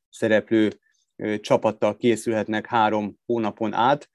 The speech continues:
Ugye a liga közlése szerint az októberi próbán, nem tudom,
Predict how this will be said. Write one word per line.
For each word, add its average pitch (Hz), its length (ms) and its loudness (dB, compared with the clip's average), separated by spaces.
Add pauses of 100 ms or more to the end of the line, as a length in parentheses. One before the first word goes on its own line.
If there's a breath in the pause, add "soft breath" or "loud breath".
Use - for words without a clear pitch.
(300)
Ugye 110 180 -2
a 113 320 2
liga 131 500 0
közlése 117 420 -4
szerint 120 460 -2
az 104 80 -14
októberi 110 760 -2 (1080)
próbán, 120 500 2
nem 110 200 -8
tudom, 110 260 -8